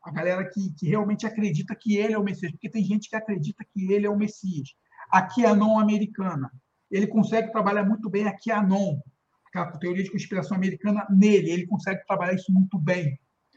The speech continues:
porque ele tem apoio do Steve Bannon, de toda aquela estrutura informacional que tem lá o movement,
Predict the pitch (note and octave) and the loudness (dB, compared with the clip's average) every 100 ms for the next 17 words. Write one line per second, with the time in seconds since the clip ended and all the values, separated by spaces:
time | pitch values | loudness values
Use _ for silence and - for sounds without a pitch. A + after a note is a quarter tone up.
0 | _ - G3 G3 - A3 G#3+ G#3 G#3 G3 | _ -4 0 0 2 2 4 4 4 4
1 | G#3 A3+ G#3 E3 G3 A3 A3+ A3+ - A#3 | 0 0 0 0 0 0 0 -2 -2 -2
2 | B3 A#3 A#3 - A#3+ A3+ A3+ G#3 A3+ A#3+ | -2 -2 -6 -4 -4 -4 0 2 2 2
3 | A#3+ - - _ _ A3+ A#3+ A3+ G3 G#3 | 0 -6 -20 _ _ 2 2 2 2 2
4 | G3+ G#3+ G3+ F#3+ G#3 - A3 G#3 G#3 G#3+ | 2 0 2 2 0 -2 -4 -2 0 0
5 | F#3+ G#3 A3+ G#3+ G#3+ G#3 G#3+ D3+ D3 | 2 2 2 2 4 4 2 2 0